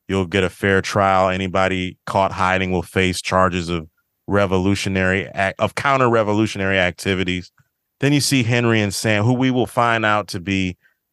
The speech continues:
Henry and Sam. Henry's played by Lamar Johnson. Sam's played by Kevon Woodard. Um, and so, uh, you see them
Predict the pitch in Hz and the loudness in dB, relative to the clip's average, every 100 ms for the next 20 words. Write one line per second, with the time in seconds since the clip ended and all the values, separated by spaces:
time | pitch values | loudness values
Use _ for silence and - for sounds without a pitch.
0 | _ 117 117 110 104 95 - 113 104 98 | _ -2 0 2 2 0 -2 0 2 2
1 | 95 95 113 110 98 - 107 92 95 92 | 0 0 0 0 -2 0 0 4 2 2
2 | 92 98 98 90 95 95 92 - 92 90 | 2 4 2 2 0 0 0 -2 -6 -6
3 | _ _ - 104 95 - 101 95 85 90 | _ _ -4 0 0 0 0 0 2 2
4 | 87 85 - - 110 95 92 87 87 95 | 2 -2 -8 -4 -2 0 0 0 0 0
5 | 95 92 92 _ _ _ _ _ 95 95 | 0 0 -4 _ _ _ _ _ 0 2
6 | 90 90 90 85 80 _ _ _ _ _ | 2 2 0 -6 -10 _ _ _ _ _
7 | _ _ - 104 101 - 107 98 92 90 | _ _ -4 -2 0 0 0 2 2 2
8 | 90 87 87 80 98 92 - 120 104 107 | 2 2 2 0 -4 -4 0 0 2 2
9 | 104 101 95 | 2 0 -4